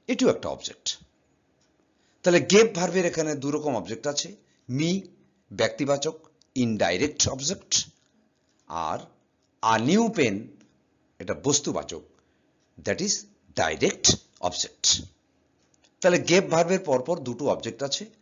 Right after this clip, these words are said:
মি এবং a new pen। মিটা হলো ব্যক্তিবাচক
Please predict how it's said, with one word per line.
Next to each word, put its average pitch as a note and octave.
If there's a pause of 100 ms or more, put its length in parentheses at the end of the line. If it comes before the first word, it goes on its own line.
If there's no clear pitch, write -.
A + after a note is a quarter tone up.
(300)
মি D3 (680)
এবং G2 (680)
a G2+ (140)
new G#2+ (120)
pen। - (2000)
মিটা D#3
হলো C#3+
ব্যক্তিবাচক D#3